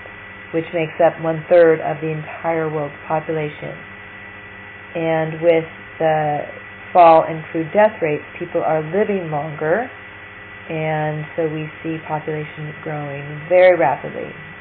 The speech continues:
And this, um, drop in death rate will definitely impact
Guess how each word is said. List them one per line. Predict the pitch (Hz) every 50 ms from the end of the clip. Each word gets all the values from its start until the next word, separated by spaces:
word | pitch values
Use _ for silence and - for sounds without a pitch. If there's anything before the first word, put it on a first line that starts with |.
| - -
And | 160 156 156
this, | 160 156 156 - - - - - - - - - - - - - - - - - - - - - - - - - - - - - - - - - - - - - - - -
um, | 160 156 151 147 - - - -
drop | 175 156 160 - 175
in | 165
death | 165 165 156 156 -
rate | 165 151 143 - -
will | 156 160 147 - - 160 165 160 160 156
definitely | 175 165 160 - 165 160 156 151
impact | 151 175 156 151 151 151